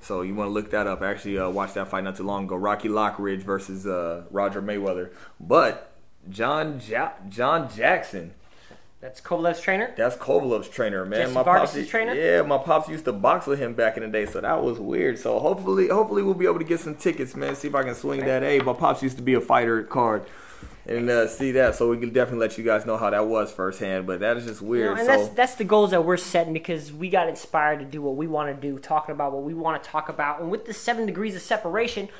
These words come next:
Speaker 2: we're hoping you talk about what you wanna talk about, maybe to the right person about us.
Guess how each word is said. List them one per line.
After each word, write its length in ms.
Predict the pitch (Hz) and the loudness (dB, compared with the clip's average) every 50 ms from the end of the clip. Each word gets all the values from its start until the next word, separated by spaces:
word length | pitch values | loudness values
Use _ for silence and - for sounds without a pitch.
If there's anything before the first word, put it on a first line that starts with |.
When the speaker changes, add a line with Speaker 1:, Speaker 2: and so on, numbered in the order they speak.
| - - - | -20 -12 -10
Speaker 2:
we're 80 | 208 202 | -2 2
hoping 300 | - 254 - 240 214 220 | 2 2 2 2 -2 -4
you 140 | 233 277 | -4 -4
talk 260 | 277 - 269 262 233 226 | -4 -2 -2 -2 -2 0
about 220 | 226 240 240 233 | 0 0 0 2
what 180 | 233 226 - 240 | 0 -2 -4 -6
you 80 | 254 | 0
wanna 200 | 240 254 240 226 | 4 4 4 4
talk 260 | 208 - - 214 214 | 2 0 0 0 2
about, 280 | 214 202 214 208 214 220 | 2 4 4 4 4 4
maybe 180 | 233 233 220 202 | 2 0 -2 -4
to 120 | - 226 | -4 -4
the 60 | 220 | 2
right 260 | 208 220 220 214 214 | 4 4 4 2 0
person 340 | - - 233 214 - 220 202 | -2 -2 -2 0 0 -2 -2
about 320 | 196 196 190 180 175 - 170 | 2 4 4 4 4 0 -4
us. 400 | 156 135 131 - - - - | -6 -6 -6 -8 -12 -14 -16